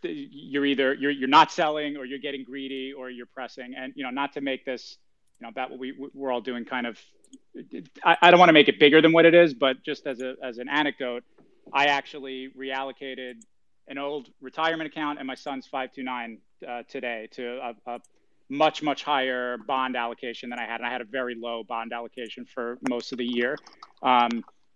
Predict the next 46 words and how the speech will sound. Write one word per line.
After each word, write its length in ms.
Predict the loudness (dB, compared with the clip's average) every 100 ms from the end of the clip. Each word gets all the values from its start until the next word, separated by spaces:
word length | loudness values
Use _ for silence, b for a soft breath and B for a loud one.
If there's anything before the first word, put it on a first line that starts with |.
| _
just 180 | -2 0
'cause 120 | 4 4
I 80 |
think 200 | 2 -2
what's 160 | -4 -4
going 220 | -4 -2
on 300 | 0 -2 -4 -8
in 180 | -8 -6
the 60 |
bond 260 | -2 -2 -2
market 320 | -6 -8 -12
is 140 | -12 -14
a 40 |
gift. 260 | -10 -10 -10 -20 _
If, 140 | -16 -16 _
if, 160 | -10 -10 -14
if 120 | -16 -2
Hedgeye 400 | -2 0 0 -2
is 140 | -4
right, 240 | -4 -4 -6
and 80 | -8
I 60 | -8
think 220 | -10 -14
that 100 | -10
they 140 | -6
are, 280 | -4 -6 -8 _ -20 -14
and 140 | -10 -4
we 100 | -4
are 80 |
moving 380 | -2 -4 -4 -8
toward, 520 | -6 -6 -4 -6 -8 -14 _ -20 -20 _ -16 -6
uh, 40 |
a, 600 | -4 -2 -4 -6 -6 -8 -6
a, 340 | -10 -8 -10 -12 _
a, 20 | -10
a 160 | -10 -12 _ _ _ _ -20 -8
lower 420 | 2 2 4 0 -2
inflationary 540 | -4 -6 -6 -6 -6
environment 520 | -4 -4 -4 -6 -10 -8
or, 200 | -8 -6
and 300 | -4 -4 -4
or 320 | -4 -4 -6
a 80 | -8
slowing 400 | -12 -8 -6 -6
growth 320 | -6 -8 -8 -10
environment, 600 | -8 -6 -6 -10 -14